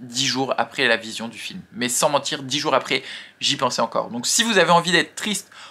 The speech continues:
ou, ou de broyer du noir pendant plusieurs jours, regardez Dancer in the Dark, mais après le film est magnifique. Malheureusement, j'ai appris derrière que, euh, Björk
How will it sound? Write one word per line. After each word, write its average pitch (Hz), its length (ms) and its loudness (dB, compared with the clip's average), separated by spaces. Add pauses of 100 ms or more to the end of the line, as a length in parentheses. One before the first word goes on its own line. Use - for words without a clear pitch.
(240)
ou, 247 360 2
ou 165 100 -2
de 175 120 4
broyer 180 320 6
du 160 120 -6
noir 151 280 4
pendant 143 280 4
plusieurs 165 440 0
jours, 147 280 2
regardez 156 360 4
Dancer 135 240 0
in 131 80 0
the 123 80 -6
Dark, 127 220 0
mais 156 120 6
après 147 180 4
le 151 80 2
film 151 200 -4
est 139 80 0
magnifique. - 480 -4 (120)
Malheureusement, 180 420 6
j'ai 190 120 6
appris 165 240 2
derrière 147 480 0
que, 135 120 -4
euh, 117 440 0 (380)
Björk 143 420 -2